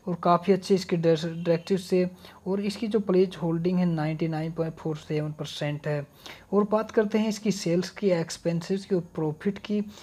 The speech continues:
तो इसका जो प्रॉफिट आप देख सकते हैं, दिसंबर दो हज़ार बीस में सत्तर पॉइंट थर्टी एट था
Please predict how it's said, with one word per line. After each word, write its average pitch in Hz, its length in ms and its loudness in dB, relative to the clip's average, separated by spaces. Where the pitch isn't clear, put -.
तो 240 120 4
इसका 220 180 0
जो 220 140 2
प्रॉफिट 196 420 2
आप 180 180 2
देख 170 160 0
सकते 202 300 -8
हैं, 202 140 2
दिसंबर 170 440 0
दो 170 180 -2
हज़ार 165 300 -2
बीस 175 400 -6
में 160 140 -4
सत्तर 170 420 -8
पॉइंट 170 320 -4
थर्टी 202 260 -8
एट 170 140 0
था 160 360 -6